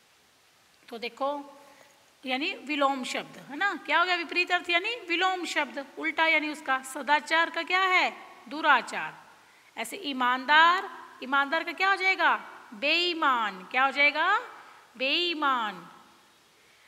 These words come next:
निर्भय, निर्भय यानी जिसको कोई डर ना हो, और इसका उल्टा क्या होगा? डरपोक। शाबाश, क्या होगा? डरपोक। अनुकूल, अनुकूल जिसके सभी हक में हो, है ना?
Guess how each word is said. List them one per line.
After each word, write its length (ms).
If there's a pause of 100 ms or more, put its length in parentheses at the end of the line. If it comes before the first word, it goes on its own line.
(120)
निर्भय, 760
निर्भय 280
यानी 260
जिसको 220
कोई 140
डर 200
ना 140
हो, 260 (440)
और 420 (140)
इसका 160
उल्टा 220
क्या 160
होगा? 500
डरपोक। 1080
शाबाश, 600
क्या 180
होगा? 460 (300)
डरपोक। 1300 (800)
अनुकूल, 760 (560)
अनुकूल 400
जिसके 260
सभी 460 (440)
हक 180
में 160
हो, 180
है 60
ना? 400